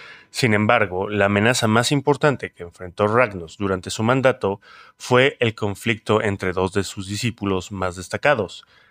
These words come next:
Naga Sadow y Ludo Kresh.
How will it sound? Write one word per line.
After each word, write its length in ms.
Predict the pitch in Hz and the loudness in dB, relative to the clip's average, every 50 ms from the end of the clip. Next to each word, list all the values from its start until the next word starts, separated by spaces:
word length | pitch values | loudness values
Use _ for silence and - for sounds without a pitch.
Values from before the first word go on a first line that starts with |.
| _ _ _ _ - | _ _ _ _ -4
Naga 340 | 101 98 104 104 101 110 | 0 2 2 4 4 2
Sadow 540 | 110 - 131 131 143 156 151 143 151 165 - _ - - _ _ _ _ _ | 2 4 4 6 8 8 6 6 4 2 -2 _ -20 -20 _ _ _ _ _
y 240 | - 127 139 160 147 | 2 4 4 4 2
Ludo 480 | - 120 117 110 123 131 123 139 127 - | 2 2 4 6 6 6 6 6 4 2
Kresh. 500 | - 120 95 - - - - - - | 2 0 0 0 -2 -6 -6 -8 -10